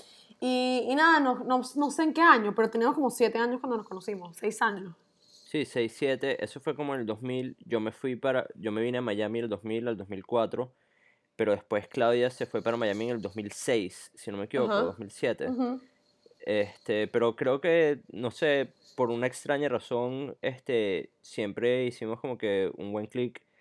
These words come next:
Speaker 2: Digo extraña razón porque Claudia es inmamable, eh,
Speaker 1: <laughs>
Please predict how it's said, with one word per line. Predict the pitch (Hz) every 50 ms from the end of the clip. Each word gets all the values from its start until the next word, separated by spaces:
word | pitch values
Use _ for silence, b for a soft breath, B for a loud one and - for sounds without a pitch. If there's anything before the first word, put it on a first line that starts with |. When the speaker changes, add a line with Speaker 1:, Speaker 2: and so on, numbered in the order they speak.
| _ _ _
Speaker 2:
Digo | - 113 107 110
extraña | 110 110 - - 127 123 131 131
razón | 123 117 - 113 104 95
porque | 123 127 107
Claudia | 92 107 101 101 107
es | 127
inmamable, | 139 123 113 107 107 107 104 104 104 123 139 - b b b b b b b - - -
eh, | 92 104 98 98 92 78 76 -
Speaker 1:
<laughs> | - - 202 - 240 - 254 247 -